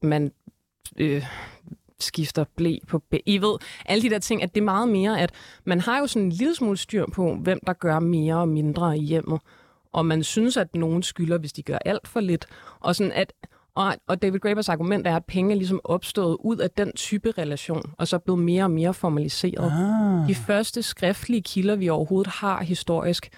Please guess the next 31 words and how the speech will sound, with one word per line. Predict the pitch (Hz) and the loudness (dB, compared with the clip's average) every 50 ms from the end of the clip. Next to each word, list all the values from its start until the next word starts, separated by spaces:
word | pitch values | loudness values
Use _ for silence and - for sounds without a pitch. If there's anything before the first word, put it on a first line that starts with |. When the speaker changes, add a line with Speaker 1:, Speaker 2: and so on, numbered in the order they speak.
| - - - _ - - | -20 -20 -20 _ -2 2
Speaker 1:
det | 220 220 214 | 2 4 4
er, | 180 160 151 165 180 190 180 - _ - - | 2 2 2 0 0 -2 -4 -6 _ -4 0
øh, | 175 170 156 151 - - | 2 2 2 0 -2 -2
gældsrelationer, | - 170 175 - - - - - - - _ _ - 165 160 139 139 - - 165 147 - 147 147 | -2 -2 -2 -2 -4 -8 -10 -10 -10 -16 _ _ -4 -2 0 0 0 0 -2 -4 -2 -2 -4 -4
som | 143 - 170 156 | -2 0 2 2
er | 151 | 2
skrevet | - - - - 143 143 143 | 0 -2 -2 -2 0 0 2
ned | 147 156 165 165 - - | 2 2 2 0 0 0
i | 156 | 0
Mesopotamien. | 147 143 - 143 139 - - 156 156 - - 151 147 143 - - - - - _ _ _ _ - - | -2 0 -2 -4 -8 -6 -4 -4 -4 -4 -2 -2 -2 -2 -4 -10 -20 -20 -20 _ _ _ _ -4 0
Øhm, | 160 160 151 151 147 143 143 139 | 0 2 2 0 0 0 -2 -2
så | - - | -2 0
det | 156 180 | 0 2
er | 180 | 2
ligesom, | 180 180 180 190 180 160 - _ _ - - - | 2 2 4 2 2 2 -2 _ _ -16 -4 -4
det | |
er | 196 | -4
formaliseringen | - - 190 180 175 170 165 147 131 131 135 240 240 214 214 202 180 180 | -2 0 2 2 4 2 2 2 2 2 2 2 2 0 -2 -2 0 -2
Speaker 2:
Wow. | |
Speaker 1:
af | 165 160 | -2 0
den | - 180 170 - | 0 0 0 0
type | - - 214 196 220 214 | -2 -2 -2 -2 -2 0
gældsrelationer, | - 151 147 - - 165 160 151 143 - - 143 - 143 147 - - - - - - _ _ _ | 0 -2 -2 -2 -4 -4 -4 -4 -4 -4 -6 -4 -2 -2 -2 -4 -4 -20 -20 -20 -20 _ _ _
som | - - - 185 175 | -6 -2 0 2 2
jo | 180 180 | 4 2
er | 175 | 2
blevet | 160 175 165 165 | 0 0 -2 0
nødt | 175 208 226 208 | 2 2 0 0
til | - 247 | 0 -2
at | 196 - | -2 -2
blive | - 196 190 196 214 226 240 262 247 | -2 0 2 2 2 2 2 2 0